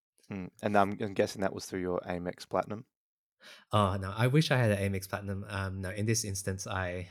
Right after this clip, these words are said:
Speaker 2: I purchased the membership. <laughs>
Speaker 1: Ah.
Speaker 2: Uh, but I, I've gotten lots of benefits out of it, actually.
Speaker 1: Oh, it's a, it's a great, it's a great, um, it's a great program.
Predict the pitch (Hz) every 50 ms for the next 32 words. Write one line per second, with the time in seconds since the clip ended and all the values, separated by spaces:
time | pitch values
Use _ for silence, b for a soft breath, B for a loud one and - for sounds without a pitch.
0 | - 113 95 90 87 87 87 - - 95 85 - - 92 - - - - 90 87
1 | 87 87 90 90 92 92 - - - - - - - - _ - - - - B
2 | B B B B B B B 98 95 92 90 - 95 - - 110 110 104 110 110
3 | - 117 117 123 139 135 123 113 104 98 - 107 - 98 95 90 - 92 90 -
4 | 90 87 90 85 87 87 85 87 87 - - - 92 98 104 113 - b b b
5 | b - - 107 98 - - 110 117 117 - - 104 - 107 92 - - _ -
6 | 98 - - - - 95 87 85 - - 85 85 82 82 82 82 _ _ _ -
7 | 107 - 104 - - 87 - - - 87 - 92 92 87 87 85